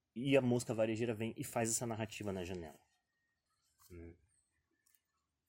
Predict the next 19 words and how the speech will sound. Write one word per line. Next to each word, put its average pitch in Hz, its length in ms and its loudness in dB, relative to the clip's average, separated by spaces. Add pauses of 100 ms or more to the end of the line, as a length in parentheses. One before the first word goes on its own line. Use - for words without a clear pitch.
(1700)
Mapeei 135 540 8
de 120 120 6
novo 113 640 6 (540)
os, - 840 -2 (340)
as 92 160 0
vocalizações. 98 960 0 (2750)
Né? 95 180 -6
Senti, 127 580 6
às 113 140 8
vezes, 120 280 6
uma 123 120 2
trepidação 120 600 2
no 117 80 2
solo, 107 460 4
como 98 180 -6
se - 60 -12
fosse 110 200 -2
um 107 40 -2
esturro. 107 520 -2